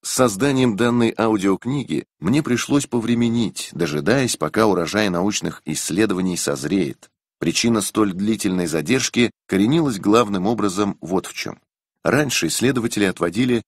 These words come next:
на удивление, мало места изучению роли чувств в ментальной жизни человека. В образовавшуюся таким образом пустоту хлынул поток разного рода книг на тему «Помоги себе сам», изобилующих полезными советами,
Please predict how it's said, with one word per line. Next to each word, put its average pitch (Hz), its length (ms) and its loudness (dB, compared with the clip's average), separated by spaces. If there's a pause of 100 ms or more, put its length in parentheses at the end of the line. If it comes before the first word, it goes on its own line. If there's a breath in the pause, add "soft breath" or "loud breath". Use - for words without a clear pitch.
на 95 100 2
удивление, 123 520 4
мало 107 320 0
места 104 500 -2
изучению 110 720 -2
роли 92 340 2
чувств - 480 -4 (140)
в 85 100 -6
ментальной 104 640 2
жизни 85 360 -4
человека. 78 680 -4 (420)
В - 20 8
образовавшуюся 117 880 0
таким 110 320 -2
образом 104 400 2
пустоту 92 640 0
хлынул 117 500 0
поток 120 500 -2
разного 98 540 0
рода 90 240 0
книг 95 380 -4
на 80 100 -2
тему 110 400 0 (100)
«Помоги 95 460 0
себе 92 320 -2
сам», - 460 -2 (160)
изобилующих 110 840 2
полезными 85 500 0
советами, 101 680 0